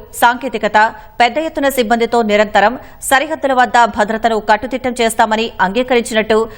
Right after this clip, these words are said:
కెనడా ప్రధాని జస్టిన్ ట్రూడో తెలిపారు. ట్రంప్తో ఫోన్లో మాట్లాడి ఒక అంగీకారానికి వచ్చినట్టు ఎక్స్లో పోస్ట్ చేశారు. అంతకుముందు మెక్సికో అధ్యక్షురాలు క్లాడియా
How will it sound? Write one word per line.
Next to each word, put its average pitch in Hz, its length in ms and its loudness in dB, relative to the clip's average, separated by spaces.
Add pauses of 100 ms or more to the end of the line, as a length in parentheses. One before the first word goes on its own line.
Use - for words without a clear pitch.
(180)
కెనడా 226 360 4
ప్రధాని 208 320 0 (120)
జస్టిన్ 226 360 -2
ట్రూడో 220 300 2
తెలిపారు. 185 360 0 (360)
ట్రంప్తో 262 380 0 (120)
ఫోన్లో 226 260 0 (100)
మాట్లాడి 202 340 0 (300)
ఒక 208 140 0 (120)
అంగీకారానికి 247 640 0
వచ్చినట్టు 220 380 -2 (200)
ఎక్స్లో 233 280 0 (100)
పోస్ట్ 262 240 0
చేశారు. 202 320 0 (400)
అంతకుముందు 262 480 -2 (140)
మెక్సికో 214 400 -2
అధ్యక్షురాలు 202 520 0 (360)
క్లాడియా 285 420 2